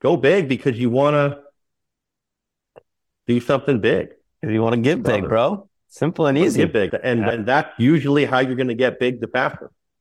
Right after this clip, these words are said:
Speaker 2: Yeah.
Speaker 1: Is if you really care, actually, genuinely about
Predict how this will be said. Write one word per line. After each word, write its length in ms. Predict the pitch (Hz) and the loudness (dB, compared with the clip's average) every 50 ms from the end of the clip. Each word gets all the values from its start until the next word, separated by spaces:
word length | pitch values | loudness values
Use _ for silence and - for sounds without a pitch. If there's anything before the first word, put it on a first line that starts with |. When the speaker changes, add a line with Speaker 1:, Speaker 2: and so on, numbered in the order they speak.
| _ _ _ _ - | _ _ _ _ -6
Speaker 2:
Yeah. 140 | 104 92 - _ _ _ _ _ _ _ _ - | -6 -6 -6 _ _ _ _ _ _ _ _ -8
Speaker 1:
Is 160 | 110 104 90 113 | -8 -4 -2 -2
if 160 | 104 - - | -2 0 0
you 120 | 107 107 | 0 0
really 400 | 101 113 107 107 107 95 95 - _ _ _ _ _ _ _ _ - - - | 2 2 0 0 -2 -2 -6 -12 _ _ _ _ _ _ _ _ -20 -12 -4
care, 680 | 131 127 127 131 127 120 117 117 117 120 123 123 - - _ _ _ _ _ _ _ _ _ _ _ _ _ - | -2 2 2 4 2 2 2 0 0 -2 -4 -6 -10 -20 _ _ _ _ _ _ _ _ _ _ _ _ _ -14
actually, 800 | - 107 113 127 - - - - 120 104 101 98 107 117 120 - _ _ _ _ _ _ _ _ _ - | -10 -8 -8 -8 -10 -12 -8 -2 -2 0 0 0 -2 -4 -6 -10 _ _ _ _ _ _ _ _ _ 0
genuinely 680 | 110 113 127 127 110 101 92 90 87 87 90 107 127 - - _ _ _ _ _ _ _ _ _ _ _ _ _ - - _ - | 0 2 2 2 2 2 2 2 0 0 0 -2 -2 -4 -8 _ _ _ _ _ _ _ _ _ _ _ _ _ -20 -20 _ -8
about 540 | 92 82 98 98 98 107 95 87 - - | -4 -2 0 2 2 0 0 -4 -8 -16